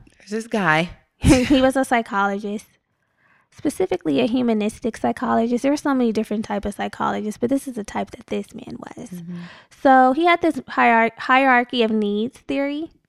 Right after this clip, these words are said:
Speaker 2: that he proposed in his nineteen forty-three paper, A Theory of Human Motivation.
Speaker 1: Mm-hmm.
Speaker 2: And basically what the Maslow's hierarchy of needs is a pyramid. And you've probably seen it. It's a pyramid that goes in order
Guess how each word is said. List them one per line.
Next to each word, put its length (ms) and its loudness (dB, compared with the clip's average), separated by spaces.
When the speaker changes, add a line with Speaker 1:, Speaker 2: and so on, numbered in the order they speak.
Speaker 2:
that 100 4
he 100 2
proposed 500 2
in 80 0
his 180 0
nineteen 360 0
forty-three 460 -4
paper, 420 -6
A 100 -4
Theory 340 -4
of 100 -6
Human 300 -2
Motivation. 720 -6
Speaker 1:
Mm-hmm. 260 -12
Speaker 2:
And 140 2
basically 480 2
what 180 2
the 100 0
Maslow's 580 2
hierarchy 480 2
of 100 -2
needs 320 0
is 300 -4
a 80 -6
pyramid. 600 -4
And 120 -6
you've 120 -8
probably 300 0
seen 320 -6
it. 240 -8
It's 160 -18
a 60 -14
pyramid 720 -6
that 160 -6
goes 240 -4
in 140 -6
order 400 -6